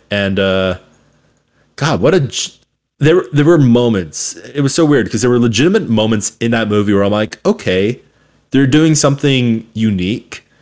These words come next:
but then they fall right back into generic as fuck, and I'm like,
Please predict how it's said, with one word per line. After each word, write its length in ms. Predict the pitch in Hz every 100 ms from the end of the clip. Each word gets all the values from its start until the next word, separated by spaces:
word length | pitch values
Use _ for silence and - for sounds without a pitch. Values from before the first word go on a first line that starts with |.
| _ _ _ -
but 260 | 98 117 113
then 200 | 127 120
they 440 | 117 113 113 117
fall 260 | - 117 110
right 260 | 101 120 117
back 320 | 113 113 -
into 220 | 113 101
generic 480 | 87 90 98 107 80
as 100 | 69
fuck, 460 | - 90 69 - -
and 100 | 104
I'm 120 | 107
like, 260 | 92 85